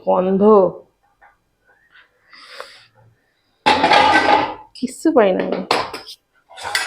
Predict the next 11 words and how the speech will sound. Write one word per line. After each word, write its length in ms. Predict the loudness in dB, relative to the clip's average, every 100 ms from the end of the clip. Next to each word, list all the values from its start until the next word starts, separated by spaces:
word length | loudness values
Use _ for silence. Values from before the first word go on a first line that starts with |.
| -2 0 0 -2 -4 -10 -4
আহ, 280 | -2 0 -2 -10 -20 _ _ _ _ _ _ _ _ -20 -16 -16 -16 -20 -20 -20 -20 -20 -20 _ _
সেই 480 | -10 -4 0 2 2
গন্ধ। 400 | 2 2 2 4 6 6 4 -2 -10 _ _ _ _ _ _ _ _ _ _ _ _
ঝোলটা 440 | -4 2 2 4 2
পাতলা 460 | 4 2 4 4
হয়েছে 320 | 6 6 6 4
ঠিকই, 500 | 2 0 0 0 0
ইচ্ছা 320 | -8 2 4
করে 180 | 6 6
করা 240 | 4 2
হয়েছে। 360 | 0 -2 0